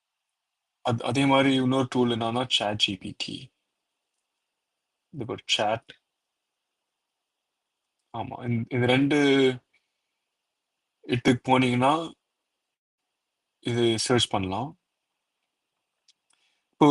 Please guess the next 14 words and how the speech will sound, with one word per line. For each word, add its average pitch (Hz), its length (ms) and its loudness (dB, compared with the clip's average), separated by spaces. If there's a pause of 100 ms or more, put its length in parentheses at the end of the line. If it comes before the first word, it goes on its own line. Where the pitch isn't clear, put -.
எ-, 143 180 4
எனக்கு 160 280 2
என்ன 160 120 2
பிடிச்சதுன்னா, 139 760 -2
Perplexity 135 600 -2 (240)
ஃப்ரீயா 127 320 0
தான் 120 120 0
இருக்கு. 117 240 -6 (100)
எல்லா-, 120 300 -2
எல்லாருமே 120 360 0
என்ன 120 140 -2
யூஸ் 107 220 -6
பண்ணலாம். 107 340 -10 (1800)
ப்ரோ - 160 2